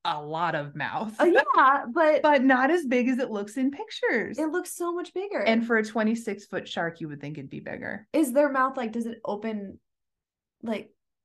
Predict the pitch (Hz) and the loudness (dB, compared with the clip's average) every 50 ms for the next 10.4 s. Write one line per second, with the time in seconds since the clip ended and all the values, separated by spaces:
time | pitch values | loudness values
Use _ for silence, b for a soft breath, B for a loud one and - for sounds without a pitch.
0 | _ - 208 202 208 208 196 254 302 - - 392 392 403 403 440 427 415 415 427 | _ -18 -12 -8 -6 -4 -4 -4 -4 -4 -4 -2 0 2 2 2 0 -2 -4 -8
1 | 523 - - 320 339 359 392 - 349 370 392 403 427 440 427 427 _ _ _ _ | -12 -8 -6 -4 -2 -2 -2 -4 -4 -8 -8 -6 -6 -8 -8 -10 _ _ _ _
2 | _ _ _ _ _ _ _ _ _ 320 381 392 415 415 415 - 494 - 427 453 | _ _ _ _ _ _ _ _ _ -4 -2 -2 -4 -2 0 2 2 4 2 2
3 | 440 453 480 415 370 392 427 453 415 349 233 254 302 359 427 440 427 359 349 381 | 4 4 2 2 4 2 0 0 2 2 2 2 4 4 4 2 0 -2 -6 -10
4 | 392 - - 381 294 240 - - 277 330 - 403 415 415 453 453 440 - - - | -10 -4 0 2 2 2 4 4 2 4 4 4 4 4 4 2 0 -6 -8 -2
5 | - 381 330 359 381 403 403 403 - 311 311 330 330 359 320 320 311 214 220 233 | 0 2 2 4 2 2 2 2 4 6 6 6 6 4 4 4 4 4 4 4
6 | 226 233 269 302 302 247 240 214 214 247 294 415 466 392 254 202 196 - - 131 | 4 4 4 2 2 0 0 2 2 2 2 2 2 0 -2 -2 -4 -6 -6 -6
7 | 120 - - 262 294 285 262 254 254 254 233 202 214 269 214 262 277 294 311 285 | -6 -4 -2 0 2 4 6 6 6 6 4 2 0 -2 0 2 2 2 2 0
8 | - 294 302 294 269 - - 214 220 208 208 202 - - - - - - 73 71 | 0 0 0 0 0 -2 -4 -6 -8 -8 -8 -10 -12 -12 -12 -14 -14 -12 -12 -14
9 | 73 240 233 - 202 214 220 220 285 269 240 - - 170 139 - - - - - | -14 -10 -6 -2 0 0 2 2 2 2 0 0 -2 -4 -2 -2 -4 -6 -8 -8
10 | 226 214 190 - 262 254 240 - | -6 -4 0 2 2 2 2 0